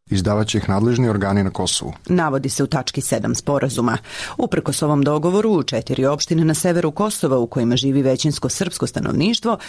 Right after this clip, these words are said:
Speaker 2: građani su vozili automobile sa registarskim oznakama gradova na Kosovu koje izdaje Ministarstvo unutrašnjih poslova Srbije. Sa druge strane, građani Kosova na teritoriju Srbije nisu mogli da uđu sa R K S tablicama bez troškova,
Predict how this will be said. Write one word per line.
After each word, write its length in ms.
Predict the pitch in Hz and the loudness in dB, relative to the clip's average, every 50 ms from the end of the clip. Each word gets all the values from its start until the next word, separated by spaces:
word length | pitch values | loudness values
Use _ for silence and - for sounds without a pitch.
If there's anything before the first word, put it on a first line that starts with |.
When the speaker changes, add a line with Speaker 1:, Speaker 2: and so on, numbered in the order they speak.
| - - - - | -16 -14 -8 -4
Speaker 2:
građani 420 | - - 220 220 202 226 220 196 | -2 -2 0 2 2 2 2 2
su 140 | - - 175 | 2 2 2
vozili 360 | 175 185 190 190 226 214 185 | 2 2 0 2 2 2 2
automobile 600 | 165 147 - 143 139 143 131 147 156 170 196 202 | 2 2 2 2 2 2 2 2 2 2 2 0
sa 140 | 190 - 175 | 0 0 0
registarskim 680 | 151 156 151 156 185 170 - 170 - - - 143 131 | 0 2 2 0 0 -2 -2 -4 -4 -2 0 0 2
oznakama 520 | 131 151 147 160 175 170 - 185 175 175 | 2 2 2 2 0 0 2 2 2 2
gradova 480 | 165 151 165 160 156 147 131 131 120 113 | 2 2 0 0 0 0 0 0 0 0
na 120 | 113 123 | 0 0
Kosovu 500 | 120 - 147 147 180 - - 220 214 226 | 0 0 0 0 0 0 0 0 0 0
koje 300 | 214 - 220 220 214 202 | 2 2 2 2 4 2
izdaje 260 | 190 180 165 202 190 185 | 2 2 2 2 2 2
Ministarstvo 600 | 175 170 156 139 - 147 151 143 131 - - 147 | 2 2 2 2 2 2 2 0 0 0 0 0
unutrašnjih 460 | 131 127 127 - 131 127 - 143 131 - | 2 2 2 0 0 -2 -2 -2 -4 -4
poslova 360 | - 110 - - 113 117 120 | -4 -6 -2 -2 0 0 0
Srbije. 520 | - - 156 147 135 131 135 123 - - - - - - - - - - | 0 0 0 0 2 2 2 2 0 -2 -4 -8 -12 -12 -12 -12 -8 -4
Sa 120 | - - | -2 0
druge 260 | 220 170 143 117 123 | 0 0 0 0 -2
strane, 400 | - - - 143 147 151 175 220 | -2 -2 0 0 2 2 2 2
građani 440 | 233 180 143 131 117 - 120 110 110 | 0 0 -2 -2 -2 -2 0 0 0
Kosova 540 | 110 - 160 147 143 135 - - 185 185 220 | 0 0 0 0 0 0 0 0 0 2 2
na 120 | 220 196 | 2 0
teritoriju 520 | - - 127 131 131 - 127 120 117 104 104 | 0 0 -4 -4 -2 -2 -2 0 0 -2 -2
Srbije 480 | - - - 175 180 180 220 214 202 | -2 -2 0 0 2 2 2 2 4
nisu 440 | 190 165 175 220 254 285 277 - 165 | 4 4 4 4 2 2 0 0 0
mogli 300 | 139 127 131 135 143 139 | 2 2 2 2 2 2
da 100 | 117 127 | 2 2
uđu 320 | 123 147 180 185 151 170 165 | 4 4 4 2 2 0 0
sa 220 | - - 151 147 | 0 2 2 2
R 160 | 143 147 151 147 | 2 2 0 0
K 120 | - 143 | 0 -2
S 160 | 127 - - - 151 - | -2 -2 -2 -4 -4 -4
tablicama 680 | - - - - - - - 139 - - 214 214 233 233 | -4 -4 -4 -2 0 0 -2 -2 -2 -2 -2 0 0 0
bez 320 | 190 - - 127 117 - | 0 0 -2 -2 -2 -2
troškova, 580 | - - 170 180 190 - - - 160 127 113 107 | -2 -2 -2 0 -2 -2 -2 -2 0 0 0 -2